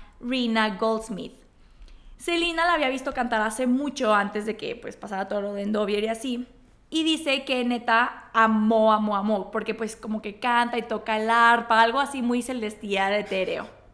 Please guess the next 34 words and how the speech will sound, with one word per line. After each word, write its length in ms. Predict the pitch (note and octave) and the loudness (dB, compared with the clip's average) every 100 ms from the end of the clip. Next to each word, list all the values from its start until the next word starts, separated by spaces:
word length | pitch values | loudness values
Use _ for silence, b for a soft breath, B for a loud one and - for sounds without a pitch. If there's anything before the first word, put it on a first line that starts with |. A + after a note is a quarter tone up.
| _ B B B B B | _ B B B B B
Este, 680 | A#3+ B3 A#3+ - A3+ A3 - B B B - | 0 0 0 -4 -2 -4 -10 B B B -6
y 120 | D4 | -4
dice 120 | C4+ | -2
que 60 | D#4+ | -2
quedó 220 | C4 A3 | 4 6
enamorada, 540 | A3+ A#3+ A3 F3+ D#3+ D3+ | 6 2 2 2 0 0
¿no? 100 | A3+ C#4 | -2 -4
Entonces, 680 | C#4 F#4 F#4+ C#4+ C4+ C4+ - - - b b - | -6 -4 -4 0 -2 -2 -12 -18 -20 b b -4
este, 640 | A#3+ A#3 - A3+ A3 - | -4 -2 -4 -2 -2 -4
sí 200 | - C4 | -4 2
va 140 | A#3+ | 4
a 40 | A3+ | 4
la 120 | B3 | 2
cena 320 | C#4 B3 A#3 | 0 -2 -2
y 100 | D4+ | -6
se 140 | D4+ F4 | -6 -8
sienta 560 | - C4+ B3+ A#3+ A#3+ | -6 -4 2 4 2
con 180 | B3 A3+ A3+ | 2 -4 -2
Cale 320 | A#3 A3+ A#3 | 0 0 0
y 40 | |
sus 200 | A#3+ A#3 | -2 -4
hombres 300 | A#3+ A3 A#3 | -2 0 -2
en 140 | A#3+ G#3+ | -2 -4
una 160 | G3+ G3+ | -2 -2
mesa 320 | A#3+ A3+ A#3+ | -2 -2 -6
que 80 | A3+ | -8
está 180 | G3 F#3+ | -10 -8
como 180 | G#3 | -6
al 60 | G3+ | -4
final, 380 | G3+ F#3+ F3+ - | -6 -6 -6 -6
porque 220 | - F#3+ | -10 -8
las 140 | F#3+ | -8
primeras 420 | - G3+ G3+ G3 A3 | -6 -4 -2 -2 -2
son 240 | G#3 G3+ | -6 -6